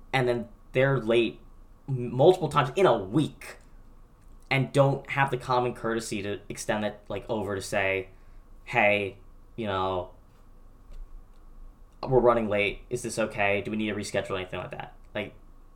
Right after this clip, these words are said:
very bad vibes for me. Soldier saying, "No, s-, the person that was a day early thought that was the day of." Oh, God.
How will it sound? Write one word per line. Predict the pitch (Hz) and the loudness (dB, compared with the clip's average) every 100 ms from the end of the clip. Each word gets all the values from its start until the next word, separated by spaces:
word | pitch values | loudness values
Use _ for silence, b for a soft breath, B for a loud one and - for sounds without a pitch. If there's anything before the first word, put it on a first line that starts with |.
| - - - - - - | -20 -20 -20 -20 -20 -4
very | 147 147 143 | 2 4 2
bad | 117 98 95 | 2 0 0
vibes | 95 92 | 0 -2
for | - | -4
me. | 92 87 - - - - - - - - - - - - - - - b b b b b - | -8 -8 -10 -16 -18 -16 -14 -12 -14 -18 -20 -20 -20 -20 -20 -20 -20 b b b b b -14
Soldier | - 147 139 | 2 6 6
saying, | 139 143 139 131 | 4 4 6 6
"No, | 131 139 156 | 6 6 6
s-, | 147 | 2
the | - 139 | -2 0
person | 147 139 151 | 2 0 0
that | 143 | 0
was | 139 123 | 2 -2
a | - - - | -8 -18 -10
day | 135 131 | 0 2
early | 135 120 127 139 | 2 4 4 2
thought | 139 123 104 117 | 0 2 2 4
that | 120 | 4
was | 120 | 4
the | 113 | 2
day | 110 | 2
of." | 117 - | 2 2
Oh, | 120 104 - | 0 0 -2
God. | 117 107 98 95 | -2 0 0 -2